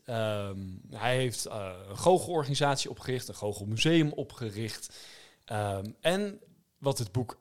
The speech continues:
ook nog beschrijft, is dat het heel goed mogelijk is dat hij ook nog een soort van bijbaantje had als spion. Ehm, dus het is een heel rijk leven, eh, dat hij heeft geleid. Ehm,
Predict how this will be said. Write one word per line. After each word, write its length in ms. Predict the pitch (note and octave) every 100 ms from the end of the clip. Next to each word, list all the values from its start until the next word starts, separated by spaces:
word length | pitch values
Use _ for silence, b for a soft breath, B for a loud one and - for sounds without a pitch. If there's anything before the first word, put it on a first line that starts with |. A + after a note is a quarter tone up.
| -
ook 220 | F3 F3
nog 240 | D#3+ C#3
beschrijft, 560 | - - C3 C3+ C#3 -
is 260 | - C#3 A#2
dat 200 | B2 B2
het 120 | A2+
heel 200 | G#2+ D3
goed 200 | - A2+
mogelijk 400 | A2+ A2+ A2 G#2
is 200 | G#2 G#2
dat 220 | - G2+ -
hij 300 | G#2 G#2+ G2+ B B B -
ook 200 | D3 D3
nog 200 | C3+ -
een 100 | A#2
soort 180 | A#2+ -
van 200 | G#2 F2+
bijbaantje 640 | B2 D3+ B2+ B2+ B2 -
had 360 | F#2 G#2+ G#2 -
als 380 | G#2+ G2 - -
spion. 540 | - B2 D3 G#2 D#2+ B B B B B B
Ehm, 460 | A2 G#2+ G#2+ G2+ G#2+ -
dus 420 | C3+ D#3 - - -
het 200 | - D#3+
is 160 | F3+ -
een 100 | D#3+
heel 400 | A2+ F3 G#3 C3+
rijk 280 | B2+ B2+ -
leven, 560 | G#2+ B2 E3+ D#3 F#3+ F#3+ B B B
eh, 280 | C3+ C3 B2
dat 160 | B2+
hij 120 | B2+ A#2
heeft 220 | B2+ -
geleid. 480 | G#2 G#2 D3 F3 - -
Ehm, 640 | B2 A#2 A2 G#2+ G#2 G2+